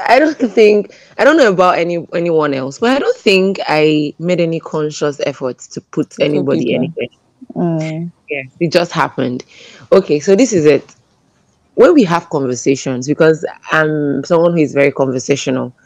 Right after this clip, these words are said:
Speaker 1: so when we have, I have conversations with all my friends, all of them, we talk,
Speaker 2: Mm.
Speaker 1: but now on different levels anyways.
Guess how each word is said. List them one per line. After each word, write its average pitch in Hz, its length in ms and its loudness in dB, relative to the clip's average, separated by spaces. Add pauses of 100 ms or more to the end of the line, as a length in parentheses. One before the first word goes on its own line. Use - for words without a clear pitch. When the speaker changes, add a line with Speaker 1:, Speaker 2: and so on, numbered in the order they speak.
(180)
Speaker 1:
so 180 100 0
when 247 120 4
we 247 120 2
have, 160 240 0
I 165 60 0
have 208 160 0
conversations 147 540 -4
with 131 100 -10 (260)
all 190 300 4
my 139 180 -2
friends, 117 560 -6 (340)
all 208 220 6
of 127 160 -2
them, 131 300 0
we 143 160 -8 (200)
talk, - 380 -2 (600)
Speaker 2:
Mm. 185 160 -4
Speaker 1:
but 165 160 4
now 156 220 0
on 156 200 -8
different 165 320 0
levels 135 300 -2
anyways. 143 480 -2